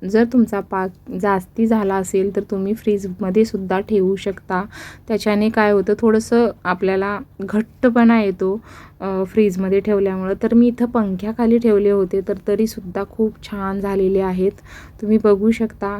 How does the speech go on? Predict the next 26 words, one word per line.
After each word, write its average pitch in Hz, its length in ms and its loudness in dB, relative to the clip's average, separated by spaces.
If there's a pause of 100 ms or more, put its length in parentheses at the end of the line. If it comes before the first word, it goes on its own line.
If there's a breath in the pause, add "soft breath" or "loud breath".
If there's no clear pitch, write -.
खूप 233 280 0
सुंदर 208 500 2
कलर 202 440 0
आलेला 196 360 0
आहे. 190 380 0
एकदम 196 520 -2
छान 208 380 -2
असं, 208 300 0 (460 loud breath)
अ, 202 180 0
चकचकीत 220 640 -2
आपले 220 300 2
लाडू 190 260 2
झालेले 190 440 0
आहेत 185 420 -2
आणि, 190 500 -4
अ, 175 460 0 (300)
नारळामुळे, 208 840 2
मुळे 202 300 0
तर 208 160 -2
खूपच 208 460 -2
छान 202 200 -4
असं 190 240 -2
तुपतुप 190 460 -8
सुटत 190 380 -2
आहे 185 300 0 (540 loud breath)
आपल्या 185 600 -4